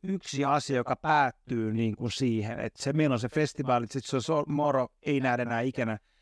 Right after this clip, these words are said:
Et, et kun mä oonkin jo käynyt siellä European Main Gatheringissa kolme kertaa,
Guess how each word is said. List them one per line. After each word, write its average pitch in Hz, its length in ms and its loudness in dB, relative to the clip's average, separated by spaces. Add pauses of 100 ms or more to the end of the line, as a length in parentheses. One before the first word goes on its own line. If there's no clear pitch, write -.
(160)
Et, 131 200 -8 (160)
et 139 180 -8 (120)
kun 143 120 -6
mä 151 100 2
oonkin 151 160 0
jo 156 80 0
käynyt 151 280 0
siellä 147 240 0 (760)
European 147 360 2
Main 139 180 2
Gatheringissa 139 540 0
kolme 160 300 0
kertaa, 127 540 0